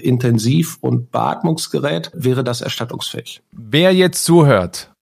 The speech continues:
Speaker 2: auswandern möchte, so wie ich den nächsten Schritt machen will und, äh, sagt, das klingt alles für mich total interessant, vor allen Dingen auch die Möglichkeit, sich weiter eben bei seinen Ärzten in Anführungsstrichen in Deutschland behandeln zu lassen.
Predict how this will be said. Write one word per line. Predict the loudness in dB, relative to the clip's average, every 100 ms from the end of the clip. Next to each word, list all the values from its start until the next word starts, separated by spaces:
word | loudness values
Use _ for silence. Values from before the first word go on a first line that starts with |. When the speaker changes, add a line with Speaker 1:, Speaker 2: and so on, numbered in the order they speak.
| _
Speaker 2:
auswandern | 0 2 4 4 4 4
möchte, | 4 2 -2 -8 0
so | 2 4
wie | 2
ich | 0 -2 -4 -4
den | 0
nächsten | 2 2 2 -4
Schritt | -2 -2 -2 0
machen | 0 2 0 0
will | 2 2 2 2
und, | 2 2 0 -4 -2
äh, | 2 2 0
sagt, | 0 2 2 -2 0
das | 0 0
klingt | -4 -4 -2
alles | 0 0
für | 0
mich | -2 -2
total | -2 0 0 0
interessant, | -4 -6 -8 -4 -2 -2 -4
vor | -4 -4 0
allen | 0 0
Dingen | -2 -2 -2
auch | 0 2 0 -2
die | 0 4
Möglichkeit, | 6 6 4 0 -4 -2 0 0 -2
sich | -4 -2
weiter | -2 0 0 0
eben | -2 0
bei | -2
seinen | 0 0 2 0 0
Ärzten | 0 0 0 -4 -6 -4
in | -2 0
Anführungsstrichen | 0 -2 -2 -2 -2 -4 -4 -4 -2 -2
in | 0
Deutschland | 0 0 -2 -4
behandeln | -4 -4 -2 -2 -4
zu | -4
lassen. | -2 0 -2 -6